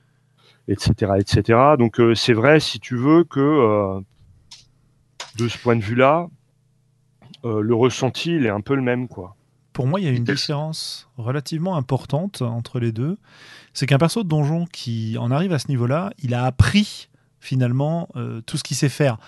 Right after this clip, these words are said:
Speaker 2: Ses pouvoirs, il les a acquis petit à petit, tu vois. Alors que dans un jeu de super-héros,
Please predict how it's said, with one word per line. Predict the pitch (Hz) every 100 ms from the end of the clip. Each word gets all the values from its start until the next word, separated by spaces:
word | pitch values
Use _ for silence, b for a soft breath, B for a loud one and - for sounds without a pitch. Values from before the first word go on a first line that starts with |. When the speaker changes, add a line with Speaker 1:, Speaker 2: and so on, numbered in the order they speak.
| b b
Speaker 2:
Ses | - 127
pouvoirs, | - 120 180
il | 214
les | 131 117
a |
acquis | 123 117 - 185
petit | - - 147
à | 156
petit, | - - - - -
tu | -
vois. | 113 147 _ B B B B
Alors | 123 117
que | -
dans | 160 196
un | 226
jeu | 220
de | 208
super-héros, | 170 151 139 123 120 180 233